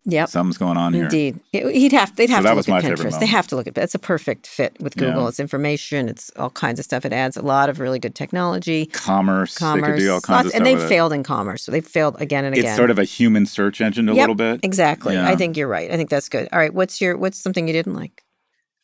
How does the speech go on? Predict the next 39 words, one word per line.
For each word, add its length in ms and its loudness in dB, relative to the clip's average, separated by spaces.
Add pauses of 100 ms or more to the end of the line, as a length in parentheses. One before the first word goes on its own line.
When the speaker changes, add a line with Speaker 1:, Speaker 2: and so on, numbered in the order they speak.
Speaker 2:
Uh, 120 -2
there 100 -6
was 220 -4
nothing 340 0
I 120 0
really, 360 0
I 60 -2
wouldn't 240 0
say 480 -2
I, 100 -2
I, 60 -4 (320)
I 180 -2 (320)
didn't 280 4
like. 280 0
I 40 2
mean, 260 2 (180)
uh, 240 -4 (800)
I 120 -2
find 460 -2
all 140 4
these 220 0
people 420 -2 (140)
who 160 -4
just 400 -8
are 60 -10
fascinated 580 -4
by 140 0
tech 380 -4
claiming 320 -4
they're 120 -4
not 180 -2
running 160 -4
for, 100 -14 (280)
I 100 4
would 180 2
love 280 4
somebody 480 0
to 100 -4
say, 400 -10